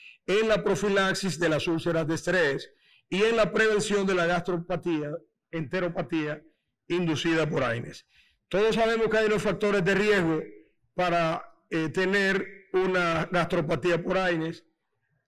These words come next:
La vamos a pasar por alto porque en este escenario son archiconocidos. Entonces, los usos terapéuticos resumidos en la hemorragia del tracto digestivo alto, en la enfermedad por reflujo, en la dispepsia funcional y la dispepsia no investigada,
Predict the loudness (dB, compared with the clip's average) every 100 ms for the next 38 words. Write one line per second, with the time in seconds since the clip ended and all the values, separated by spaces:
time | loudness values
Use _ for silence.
0 | _ -6 -4 -2 -2 -2 -2 0 0 0
1 | 2 2 2 0 0 0 0 0 -2 -2
2 | 0 2 2 0 0 -2 -4 -2 -2 -2
3 | -2 -2 -2 -2 -4 -6 -14 _ _ -20
4 | -20 -6 0 2 4 2 0 -2 0 2
5 | 2 2 0 0 0 2 0 0 0 0
6 | 2 2 2 2 0 2 2 2 0 0
7 | -2 0 0 0 0 -2 0 0 0 0
8 | -2 -2 -6 -18 -20 -20 -2 0 2 0
9 | 0 0 2 2 0 0 -2 0 2 2
10 | 2 0 -4 -10 -20 _ _ -2 2 4
11 | 2 0 0 2 0 0 0 0 0 2
12 | 2 2 0 0 -2 0 0 0 0 -2
13 | -2 0 2 2 0 -4 -12